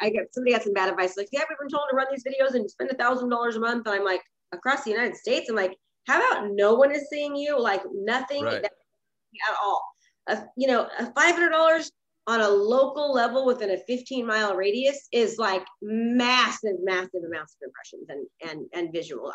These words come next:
Speaker 1: eyes on you.
Speaker 2: Amen.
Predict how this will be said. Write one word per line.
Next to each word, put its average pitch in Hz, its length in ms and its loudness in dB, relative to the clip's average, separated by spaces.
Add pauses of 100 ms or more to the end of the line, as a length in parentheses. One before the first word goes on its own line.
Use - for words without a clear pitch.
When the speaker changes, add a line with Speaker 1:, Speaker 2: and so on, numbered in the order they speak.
Speaker 1:
eyes 123 120 -12
on 110 120 -16
you. - 100 -18 (1700)
Speaker 2:
Amen. 156 540 0